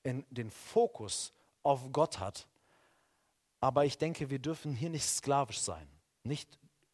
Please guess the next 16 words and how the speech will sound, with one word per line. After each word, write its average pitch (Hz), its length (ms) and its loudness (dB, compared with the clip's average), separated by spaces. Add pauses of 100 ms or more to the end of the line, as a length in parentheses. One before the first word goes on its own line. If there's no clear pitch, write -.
bürokratisch 127 840 -2
deutsch. - 440 -6 (1300)
Wir, 131 200 4 (140)
weil 147 140 2
wir 147 120 4
sehen, 156 380 2
dass 143 240 0
sogar 135 240 -2
Psalme, 139 840 0 (1120)
Loblieder 143 800 4
für - 220 -2
Gott 147 380 0 (1800)
sehr 175 280 2
vielschichtig - 760 -2
sind 139 320 0
und 139 240 -8